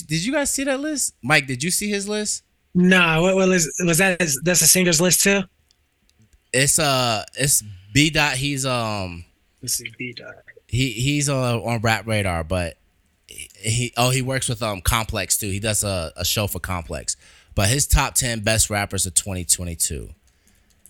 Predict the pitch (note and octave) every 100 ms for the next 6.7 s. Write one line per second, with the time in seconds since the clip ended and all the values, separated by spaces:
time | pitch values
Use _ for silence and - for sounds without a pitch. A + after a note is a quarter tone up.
0 | _ A#2 C#3+ D3 G3+ G#3 F#3 C#3+ F#3+ F3
1 | E3 G#3 G#3+ G3 D3+ - A2+ E3 D#3 -
2 | B2+ D3 C#3 - C3 C3+ A#2+ A2 B2+ C#3+
3 | F3+ D3+ - D#3 D3+ C3+ A2 - - E3+
4 | G3 F#3 E3 D#3 C#3+ C3 A2+ A2+ A#2 G#2+
5 | G2 F#2 F#2+ F2 E2 D2+ E2 F2 E2+ D#2+
6 | D#2 - D#2+ C#2+ - A1+